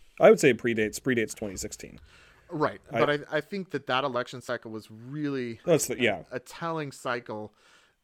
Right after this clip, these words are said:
Speaker 2: that played out exactly how they must have, uh,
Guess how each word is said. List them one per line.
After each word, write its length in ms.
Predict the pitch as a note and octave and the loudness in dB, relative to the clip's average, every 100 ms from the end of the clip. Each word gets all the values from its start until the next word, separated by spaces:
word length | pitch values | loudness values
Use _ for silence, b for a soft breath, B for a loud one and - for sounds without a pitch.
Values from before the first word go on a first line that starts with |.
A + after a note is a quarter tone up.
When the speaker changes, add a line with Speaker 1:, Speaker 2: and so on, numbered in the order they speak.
| - | -20
Speaker 2:
that 260 | C#3 C3 C3 | -10 -8 -8
played 320 | - F#3+ F#3+ | -6 -4 -2
out 300 | E3+ D#3 C#3+ _ _ _ | 0 0 -2 _ _ _
exactly 640 | D#3 C#3 A#2 B2+ F3 F3 C3 | -10 -8 -4 -2 -2 -6 -8
how 260 | C3+ B2 | -2 -2
they 100 | B2+ | -2
must 280 | B2 B2 - | -4 -6 -6
have, 200 | A#2 - _ _ _ _ | -10 -12 _ _ _ _
uh, 100 | A#2+ | -16